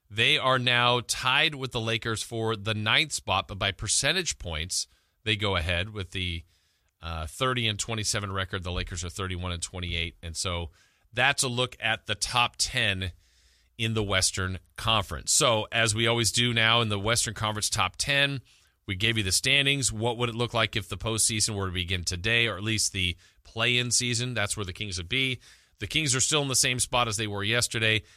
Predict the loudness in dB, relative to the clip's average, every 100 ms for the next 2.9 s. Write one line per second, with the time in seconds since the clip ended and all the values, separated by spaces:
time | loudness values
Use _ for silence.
0 | _ _ -4 -2 -2 0 2 4 4 4
1 | 2 4 4 4 2 0 0 -2 -4 -4
2 | 0 0 -2 -6 _ _ -8 -6